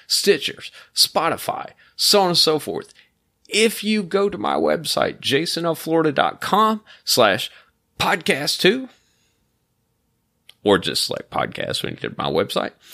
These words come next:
then you will see all the places you can download it from,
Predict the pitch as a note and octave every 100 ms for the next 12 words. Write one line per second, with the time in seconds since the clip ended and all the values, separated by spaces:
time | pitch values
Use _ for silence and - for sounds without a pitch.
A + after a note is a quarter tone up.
0 | - - - C3+ A#3 F#3+ F#3+ G3+ - _
1 | _ _ E3+ C#3 G#3+ A3+ G3+ - - G#2+
2 | A2+ E3 - _ _ _ E3 G#3 G3+ G3
3 | - G3+ - D3 D#3+ D#3 C#3+ - - G1+
4 | - - G2 - C3